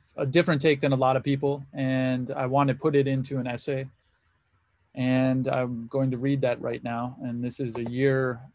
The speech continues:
ago when I wrote it, before covid and before the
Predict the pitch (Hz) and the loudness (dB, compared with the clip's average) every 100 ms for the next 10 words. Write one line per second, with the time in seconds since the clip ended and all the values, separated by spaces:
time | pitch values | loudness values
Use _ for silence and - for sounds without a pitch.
0 | _ - 131 - - 135 135 135 135 - | _ -16 -16 -14 -8 0 2 4 0 -4
1 | 143 127 123 127 131 143 139 _ _ - | -6 -4 -2 0 4 4 2 _ _ -12
2 | 131 131 127 151 143 139 135 135 139 123 | -4 -4 -2 2 4 4 2 0 -4 -4
3 | 123 117 _ - 131 143 131 123 123 - | -6 -12 _ -14 -8 -2 -2 -2 -4 -10
4 | _ _ _ _ _ _ _ _ 127 123 | _ _ _ _ _ _ _ _ -6 -4
5 | 120 120 117 | -2 -4 -6